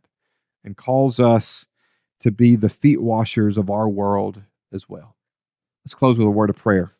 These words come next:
and then we'll have the invitation. God, we thank you for the chance, the blessing of being here today.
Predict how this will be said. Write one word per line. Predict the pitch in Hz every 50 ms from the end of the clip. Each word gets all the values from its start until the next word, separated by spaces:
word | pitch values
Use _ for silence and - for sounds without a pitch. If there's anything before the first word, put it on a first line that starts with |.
| _ _ _ _ _ _ _ _ _ _
and | - 101 104
then | 104 101
we'll | 98
have | - 104 95
the | 92 101
invitation. | 101 95 90 - - 117 - - - - - - _ _ _ _ _ _ _ _ _ _ _ _ _ _ _ _ _ _ _ _ _ _ -
God, | 139 135 139
we | 139 135
thank | 123 - 147 143 147 -
you | - 131
for | - - 120
the | 107 107
chance, | - - - 147 135 135 127 - - - - - -
the | 113 113
blessing | 98 113 117 123 123 123 - 127 120 113
of | 101 95
being | 110 110 110 107
here | 104 113 110 107
today. | 107 95 104 110 110 110 107 104 104 104